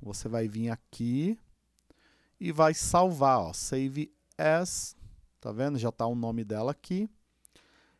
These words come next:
Já tá lá na pasta, tudo certinho, beleza?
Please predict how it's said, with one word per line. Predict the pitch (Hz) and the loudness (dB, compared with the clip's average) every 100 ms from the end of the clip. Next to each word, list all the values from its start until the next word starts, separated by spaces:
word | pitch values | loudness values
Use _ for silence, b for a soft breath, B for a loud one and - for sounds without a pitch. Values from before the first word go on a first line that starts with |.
| b _ _ _ _ _ _ _ | b _ _ _ _ _ _ _
Já | 113 147 | 2 4
tá | 151 147 | 4 4
lá | 139 | 4
na | 131 151 | 4 2
pasta, | _ 156 165 180 156 | _ 6 6 4 -2
tudo | - 123 | -2 -6
certinho, | - - 165 170 - 190 226 | -4 2 2 0 -4 -2 2
beleza? | 160 143 220 226 254 | 4 4 2 0 -2